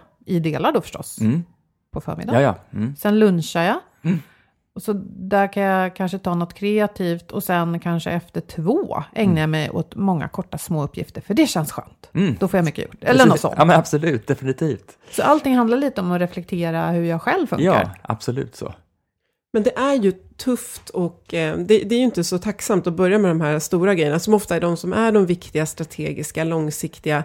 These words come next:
Speaker 3: som liksom har nästan, det känns som en open end, liksom ett
Speaker 2: Ja.
Speaker 3: öppet slut. Det kommer inte bli klart idag.
Speaker 2: Nej.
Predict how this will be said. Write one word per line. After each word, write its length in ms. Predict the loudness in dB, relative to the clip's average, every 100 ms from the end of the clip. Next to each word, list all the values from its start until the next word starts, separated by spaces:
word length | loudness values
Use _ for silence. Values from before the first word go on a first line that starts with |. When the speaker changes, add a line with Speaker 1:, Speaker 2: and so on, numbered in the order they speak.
| -8 -20 -20
Speaker 3:
som 160 | -2 0
liksom 260 | 0 0 0
har 100 | 0
nästan, 280 | -2 -2
det 80 | -4
känns 220 | -2 -2
som 120 | -2 -4
en 80 |
open 360 | -2 -2 -2 -2
end, 360 | 2 2 0 -4
liksom 280 | -6 -4
ett 100 | -2
Speaker 2:
Ja. 180 | 2 2
Speaker 3:
öppet 200 | 2 -4
slut. 380 | -6 2 2 4
Det 60 | 0
kommer 260 | 2 4
inte 140 | 4 0
bli 100 | -4
klart 340 | -4 -6 -4
idag. 380 | 0 2 2 2
Speaker 2:
Nej. 360 | 4 4 0